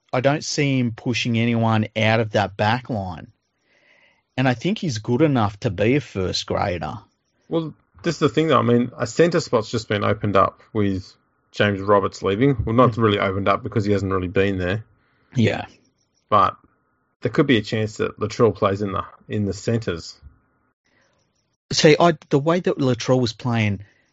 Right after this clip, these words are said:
Speaker 1: and that's the thing about when he got his injury last year, he, he had just stepped up to that point of, like, "Oh, now Latrell Mitchell's one of the best fullbacks going around." And then
Speaker 2: Yeah.
Speaker 1: he got injured, you know, it was such bad timing.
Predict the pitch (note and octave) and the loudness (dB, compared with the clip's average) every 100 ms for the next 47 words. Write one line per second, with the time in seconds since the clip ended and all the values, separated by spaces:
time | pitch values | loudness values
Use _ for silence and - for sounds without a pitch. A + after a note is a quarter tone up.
0 | _ _ _ - C#3+ D3 - G#2+ C3 C3 | _ _ _ -6 -4 -4 -6 -4 0 0
1 | A2 G2+ G#2+ G#2+ G#2+ G2 G2+ A2 C3 A2 | 2 0 0 -2 -2 -4 -2 -4 0 0
2 | G2+ F#2+ F2+ - - G#2 A2+ A#2 F#2 - | 0 0 -2 -4 -6 -2 2 2 0 -4
3 | _ _ - G#2 G#2+ G#2 - - - - | _ _ -14 -4 -2 -2 -8 -20 -20 -20
4 | _ - C#3 A2 B2 A2 D3 D3 C#3+ - | _ 2 4 6 4 4 4 4 2 -4
5 | - - - C3 A#2+ B2 A#2 - B2 G#2+ | -6 -4 2 2 2 -2 -2 -4 -2 -2
6 | - - A2+ G#2+ G2 G2+ F#2 - - - | -2 -2 -2 -2 -2 -2 -2 -4 -16 -20
7 | - _ - A#2 A2 A2+ C3 C3+ A#2 - | -20 _ 0 2 4 2 2 2 0 0
8 | A#2 G#2+ G#2+ A2 G2+ G#2 F#2+ G2 F#2 - | 0 0 -2 -4 -2 -2 0 -2 -2 -4
9 | F#2+ F#2 F#2 - - F2+ F2+ F2+ G2 G#2+ | -2 0 0 -2 -4 -2 -4 -4 -4 -6
10 | D#2+ - _ _ - G#2+ A#2 B2 G#2 G2 | -8 -14 _ _ -4 0 2 4 2 0
11 | F#2+ G2+ G2 F2+ G2+ G2 F#2+ G2 G2+ - | -2 -4 -4 -6 -6 -4 -2 -2 -2 -4
12 | B2 A2+ - G2 G2 - G2 A2 - | -4 -6 -4 -4 -4 -6 -4 -4 -4